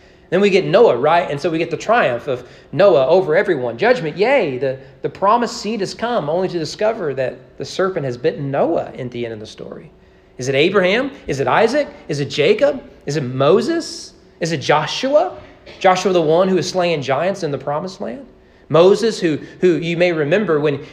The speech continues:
when he comes before Pharaoh, what does Pharaoh have on his, on his headset there? It is,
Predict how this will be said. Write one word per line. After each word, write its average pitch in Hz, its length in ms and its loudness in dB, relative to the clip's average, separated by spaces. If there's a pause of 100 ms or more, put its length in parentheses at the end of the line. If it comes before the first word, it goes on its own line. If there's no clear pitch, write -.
when 160 120 -2
he 147 60 -2
comes 190 300 2
before 175 340 0
Pharaoh, 190 380 2
what 165 100 0
does 160 180 -6
Pharaoh 208 400 4
have 175 520 -2
on 151 200 0
his, 143 400 -2 (240)
on 147 140 0
his 139 120 -4
headset 190 480 -2
there? 113 200 -4
It 143 180 -4
is, 139 180 -4